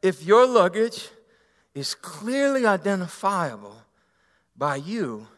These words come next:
you don't have to look for it too hard. My luggage, I,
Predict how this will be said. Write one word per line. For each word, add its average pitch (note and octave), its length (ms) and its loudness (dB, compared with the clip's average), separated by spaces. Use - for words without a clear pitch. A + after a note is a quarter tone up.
you G3+ 100 -10
don't B3+ 120 -6
have A#3+ 320 -6
to - 160 -14
look D3+ 340 -4
for G2 320 -12
it - 120 -18
too B2 160 -16
hard. C3 380 -20
My A3 260 4
luggage, C#4 600 -2
I, G3+ 140 -4